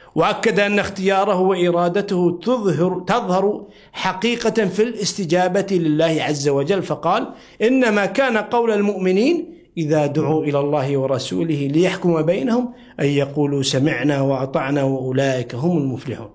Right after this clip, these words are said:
إذن إذا جئنا إلى معنى الحرية اليوم،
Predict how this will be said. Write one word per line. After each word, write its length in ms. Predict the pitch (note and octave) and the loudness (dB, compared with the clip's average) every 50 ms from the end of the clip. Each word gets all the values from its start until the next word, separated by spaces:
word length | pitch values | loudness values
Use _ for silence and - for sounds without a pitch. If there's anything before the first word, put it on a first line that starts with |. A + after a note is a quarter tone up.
| - _ _ _ _ _ _ _ _ _ _ _ _ _ _ _ _ _ _ _ _ _ _ - | -20 _ _ _ _ _ _ _ _ _ _ _ _ _ _ _ _ _ _ _ _ _ _ 0
إذن 380 | A#3 B3 C4 C#4 C#4 C4 - - - - - - - _ _ _ _ _ _ _ _ _ _ _ _ _ - | 2 4 4 4 4 2 0 -4 -10 -14 -20 -20 -20 _ _ _ _ _ _ _ _ _ _ _ _ _ 0
إذا 200 | E3 D#3+ F3 E3+ | 2 4 4 4
جئنا 380 | E3+ B3+ B3+ A#3 A3 G3 F#3+ | 2 2 2 2 2 2 2
إلى 540 | F#3 F#3 F#3 F3 E3+ E3+ E3 D#3 D3 - - - - _ _ _ _ _ _ _ _ _ _ _ _ _ _ | 2 2 4 4 4 4 2 0 -2 -4 -10 -16 -20 _ _ _ _ _ _ _ _ _ _ _ _ _ _
معنى 280 | C#3+ F3 E3+ F#3 A#3+ A#3 | -2 0 0 2 2 0
الحرية 480 | F#3+ - - E3+ D#3+ D#3+ E3+ D#3+ C#3+ | 0 0 0 0 0 2 2 2 2
اليوم، 440 | C3 B2+ C3 C3+ D3 D#3+ - - - | 2 2 2 2 2 0 -2 -6 -12